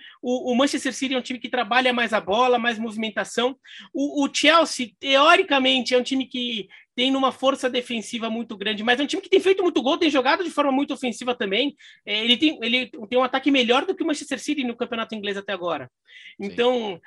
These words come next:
Speaker 1: é uma mistura de times diferentes e que, e que os jogos entre eles, inclusive, viram duelo de estilos até.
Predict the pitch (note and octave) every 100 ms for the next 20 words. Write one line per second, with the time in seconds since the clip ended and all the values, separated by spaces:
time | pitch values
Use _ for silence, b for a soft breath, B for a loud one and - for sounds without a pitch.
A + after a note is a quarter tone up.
0 | B - A#3+ D4+ D#4 - D#4+ D4+ C4 D#4+
1 | C4+ - B3+ B3 D#4 A#3 C4 D#4 G#3+ E3
2 | - - b b b A3 G3+ C4 C4 B3+
3 | A#3 A3 A3 A#3+ - C4+ A#3 E4+ D#4+ D#4+
4 | C4 C#4 D#4+ C#4 C4+ A#3+ D4+ C#4+ E4 D#4
5 | B3+ D#4+ E4 F4+ - F#4+ B3 A3+ G3 D3+